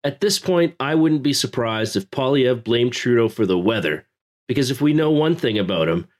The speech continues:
it's that he loves to rain on Trudeau's sunny days. And what's with the "Canada is broken" stuff? I'm betting somewhere someone has printed that one on a red hat. He's relentless with it. "Canada is broken. Canada is broken."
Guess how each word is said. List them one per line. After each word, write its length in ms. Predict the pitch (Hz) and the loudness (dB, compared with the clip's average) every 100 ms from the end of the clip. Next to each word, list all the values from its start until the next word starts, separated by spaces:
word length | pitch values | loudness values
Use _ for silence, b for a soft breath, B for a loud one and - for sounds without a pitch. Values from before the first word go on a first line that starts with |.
| _ _ | _ _
it's 160 | 95 - | -4 -2
that 100 | 135 | 0
he 100 | 120 | 2
loves 520 | 123 135 147 139 - | 2 2 0 0 -2
to 120 | 151 | 0
rain 360 | 127 139 123 98 | 0 0 0 0
on 160 | 95 | -2
Trudeau's 840 | - - 117 117 113 107 - - - - | -4 0 2 4 2 0 -4 -8 -10 -6
sunny 420 | - 101 104 117 | -2 0 0 0
days. 560 | 87 76 - - - - _ _ _ _ _ _ _ | 0 -2 -4 -6 -8 -12 _ _ _ _ _ _ _
And 180 | 151 165 | -2 0
what's 180 | 220 220 | 0 -2
with 140 | 240 | -4
the 80 | 226 | -4
"Canada 420 | 196 165 151 156 | -4 -4 -2 0
is 180 | 147 131 | 0 0
broken" 460 | - 117 113 113 101 | -2 -2 0 -2 -2
stuff? 520 | - 87 78 - - _ 139 | -2 -4 -6 -10 -18 _ -4
I'm 180 | 190 | -2
betting 220 | 190 202 190 | 0 2 0
somewhere 500 | - 165 160 151 143 | 2 0 2 0 -2
someone 380 | - 143 147 | -2 0 0
has 100 | 131 | 0
printed 340 | - 139 139 117 | -2 -2 0 0
that 200 | 127 127 | -2 -2
one 140 | 127 | -2
on 100 | 120 | 0
a 80 | 104 | 2
red 300 | 95 104 110 | 2 2 0
hat. 480 | - 95 78 - _ _ _ _ _ | -2 -4 -6 -10 _ _ _ _ _
He's 240 | 135 117 | -2 0
relentless 760 | 117 131 120 127 135 113 98 - | 0 2 0 -2 -2 -2 -2 0
with 220 | 90 - | -2 -2
it. 180 | 76 - _ _ _ - | -4 -6 _ _ _ -6
"Canada 380 | 127 156 143 | -4 -2 0
is 200 | 151 143 | 2 0
broken. 580 | 123 139 143 - 92 78 - - | -2 -2 -2 -2 -4 -6 -10 -6
Canada 360 | 269 208 180 | -2 0 2
is 200 | 180 170 | 2 0
broken." 580 | - 175 175 120 85 80 | 0 0 0 -2 -4 -8